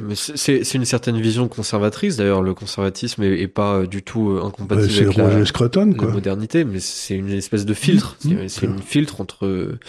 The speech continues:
Speaker 2: C'est un
Speaker 1: entre
Speaker 2: filtre
Speaker 1: la
Speaker 2: en disant,
Speaker 1: tradition et «
Speaker 2: Ça
Speaker 1: la
Speaker 2: sert à rien
Speaker 1: modernité.
Speaker 2: de faire des trucs nouveaux qui servent à rien, qui sont laids, quoi. »
Speaker 1: Ouais,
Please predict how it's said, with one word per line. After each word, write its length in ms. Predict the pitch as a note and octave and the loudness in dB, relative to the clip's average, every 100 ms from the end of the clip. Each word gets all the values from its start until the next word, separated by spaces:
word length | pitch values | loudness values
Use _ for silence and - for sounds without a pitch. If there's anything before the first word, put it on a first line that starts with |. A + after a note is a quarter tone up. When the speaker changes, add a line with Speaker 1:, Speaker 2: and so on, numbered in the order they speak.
| - | -6
Speaker 2:
C'est 100 | - | 0
un 60 | G2+ | 2
Speaker 1:
entre 80 | - | 2
Speaker 2:
filtre 240 | F3+ G3 | 4 4
Speaker 1:
la 40 | B2+ | 4
Speaker 2:
en 20 | A2+ | 4
disant, 280 | A#2 C#3 | 4 4
Speaker 1:
tradition 0 | |
et « 20 | B2+ | 4
Speaker 2:
Ça 40 | |
Speaker 1:
la 60 | A2+ | 4
Speaker 2:
sert 160 | F#2+ | 4
à 80 | A2 | 4
rien 40 | G#2+ C#3+ E3+ | 4 4 4
Speaker 1:
modernité. 40 | |
Speaker 2:
de 20 | - | 4
faire 160 | A2 | 2
des 180 | G#2 G#2+ | 2 0
trucs 280 | - A2 G#2 | 0 0 2
nouveaux 260 | G#2 D#3 | 4 4
qui 140 | E3+ A#2+ | 4 2
servent 180 | G#2+ G2 | 2 2
à 80 | G2+ | 4
rien, 200 | B2 D3 | 4 2
qui 100 | B2 | 2
sont 180 | B2 | 2
laids, 140 | C3+ C#3 | 4 2
quoi. » 220 | - A2+ - | 0 -4 0
Speaker 1:
Ouais, 200 | G2+ | -2